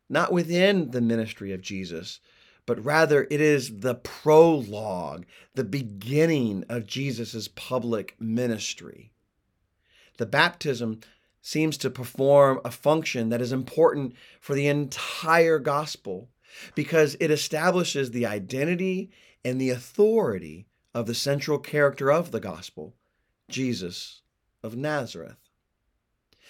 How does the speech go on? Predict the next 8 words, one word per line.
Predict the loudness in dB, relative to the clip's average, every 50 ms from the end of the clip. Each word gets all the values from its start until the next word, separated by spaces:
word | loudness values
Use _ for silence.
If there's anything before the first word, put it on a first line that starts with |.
| -20 -20 -10
Simply | -2 0 0 0 2 2 2
noticing | 6 8 8 8 8 6 4 2 -2 -4 -4
the | -4 -6
structure | -8 -8 -4 0 2 2 2 0 -2 -4 -4 -4 -2 -2
of | -2 -2 -2 -2
the | -4 -8
text | -8 -10 -8 -8 -8 -8 -10 -14 -20 _ _ _ _ _ -20 -18 _
shows | -4 0 4 6 8 8 8 6 4 2 0 -2 -6 -12